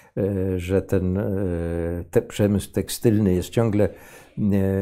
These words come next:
preferowany, raczej rozwój jego w Wielkiej Brytanii, e, to tutaj ta walka i świadomość, e,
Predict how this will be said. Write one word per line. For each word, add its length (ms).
preferowany, 960
raczej 540
rozwój 440
jego 280
w 80
Wielkiej 360
Brytanii, 680
e, 180
to 200
tutaj 360
ta 160
walka 420
i 100
świadomość, 800
e, 40